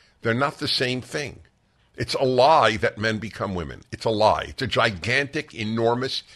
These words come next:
sick, perverse lie. Everyone knows it's a lie.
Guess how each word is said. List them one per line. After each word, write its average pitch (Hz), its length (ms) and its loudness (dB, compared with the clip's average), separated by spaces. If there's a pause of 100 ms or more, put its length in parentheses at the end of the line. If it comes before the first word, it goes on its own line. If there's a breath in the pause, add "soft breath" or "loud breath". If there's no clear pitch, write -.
sick, - 640 -2 (220 soft breath)
perverse 117 640 -2
lie. 85 480 0 (600 loud breath)
Everyone 170 760 4
knows 170 360 6
it's - 180 -6
a 113 60 -2
lie. 85 480 -4